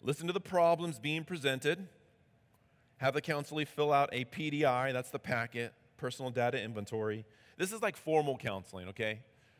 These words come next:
If, if someone, co-, okay, so let me just say this. If, if, say Sam, he goes, "Hey man, can we, I wanna talk about something. There's something that I've been struggling with."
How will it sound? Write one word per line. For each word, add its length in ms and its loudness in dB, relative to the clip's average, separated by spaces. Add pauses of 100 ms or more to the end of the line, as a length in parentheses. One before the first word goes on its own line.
(300)
If, 220 0 (380)
if 360 0
someone, 340 -2
co-, 180 -10 (140)
okay, 320 -4
so 140 -8
let 80 -4
me 60 -2
just 200 -8
say 100 -4
this. 360 -10 (1040)
If, 580 6 (140)
if, 240 -2 (380)
say 220 -2
Sam, 420 -2 (720)
he 140 -2
goes, 180 2
"Hey 240 0
man, 320 -2
can 200 -8
we, 400 -4 (460)
I 60 -2
wanna 160 0
talk 240 -4
about 180 0
something. 300 -8
There's 140 -6
something 260 -6
that 100 2
I've 80 2
been 100 -6
struggling 500 -6
with." 300 -4